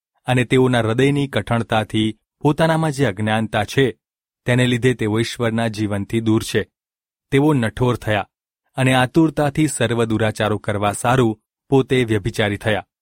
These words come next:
પણ તમે ખ્રિસ્તની પાસેથી એવું શીખ્યા નથી. જો તમે તેમનું સાંભળ્યું હોય તથા ઈસુમાં જે સત્ય છે તે પ્રમાણે તમને તે વિશેનું શિક્ષણ મળ્યું હોય તો,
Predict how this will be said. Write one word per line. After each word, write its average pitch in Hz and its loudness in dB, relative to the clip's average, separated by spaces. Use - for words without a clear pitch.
પણ 139 2
તમે 156 0
ખ્રિસ્તની 170 0
પાસેથી 120 -2
એવું 110 2
શીખ્યા 113 -4
નથી. 107 -2
જો 139 0
તમે 143 2
તેમનું 143 0
સાંભળ્યું 113 -2
હોય 110 0
તથા 123 0
ઈસુમાં 147 0
જે 127 -4
સત્ય 120 0
છે 117 -2
તે 160 4
પ્રમાણે 156 0
તમને 117 0
તે 110 -4
વિશેનું 117 -2
શિક્ષણ 143 -4
મળ્યું 107 -2
હોય 107 -2
તો, 139 0